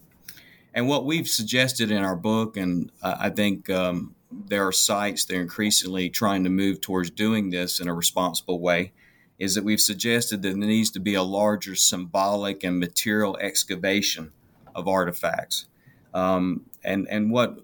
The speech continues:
many plantation mu-, museums probably need to do is realize that, that almost all objects on the plantation bear some trace of enslaved life, and that, um,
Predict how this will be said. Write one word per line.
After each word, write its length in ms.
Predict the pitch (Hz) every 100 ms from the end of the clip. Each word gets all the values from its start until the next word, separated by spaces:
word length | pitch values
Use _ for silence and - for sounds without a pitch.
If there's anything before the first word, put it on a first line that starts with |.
| -
many 240 | 110 120
plantation 640 | 120 127 113 104 110 - 101
mu-, 160 | 98 - 95
museums 720 | 98 101 104 98 107 107 101
probably 480 | - 104 107 95 98
need 260 | 98 98 95
to 80 | 90
do 320 | 104 110 104
is 160 | 92
realize 600 | 104 104 104 98 101 101 -
that, 180 | 95 92
that 120 | 95
almost 540 | - 107 110 104 - -
all 340 | 107 113 120 92
objects 540 | 101 101 - 98 -
on 80 | 95
the 80 | 92
plantation 840 | - 98 95 - 90 87 87 87 - _ _ _ _ _ -
bear 340 | - 113 107
some 380 | 104 - 123 120
trace 560 | 113 - 107 98 98 -
of 140 | 92
enslaved 500 | 95 - 92 92 92
life, 540 | 95 101 95 82 - - _ _ _ _ _ - - -
and 200 | 101 104
that, 300 | 101 98 -
um, 440 | 98 98 92 -